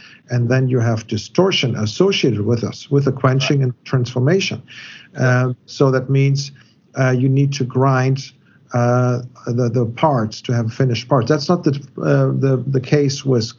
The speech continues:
Speaker 1: uh, nitriding or nitrocarburizing or F N C, as we say.
Speaker 2: Or, yeah, with F N C. Okay,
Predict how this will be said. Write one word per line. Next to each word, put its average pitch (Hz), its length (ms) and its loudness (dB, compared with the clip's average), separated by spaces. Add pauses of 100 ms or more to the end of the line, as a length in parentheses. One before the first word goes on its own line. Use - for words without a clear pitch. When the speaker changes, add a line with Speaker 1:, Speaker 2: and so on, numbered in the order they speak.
(120)
Speaker 1:
uh, 131 120 0
nitriding 127 760 0
or 110 320 0
nitrocarburizing 110 1120 0
or 98 240 -10
F 113 160 -4
N 92 120 -10
C, - 320 -6
as - 160 -10
we - 100 -14
say. - 140 -12
Speaker 2:
Or, 107 160 -8 (380)
yeah, 127 200 -6 (160)
with 113 180 -14
F 117 180 -8
N 110 120 -8
C. 104 300 -12
Okay, 120 300 -6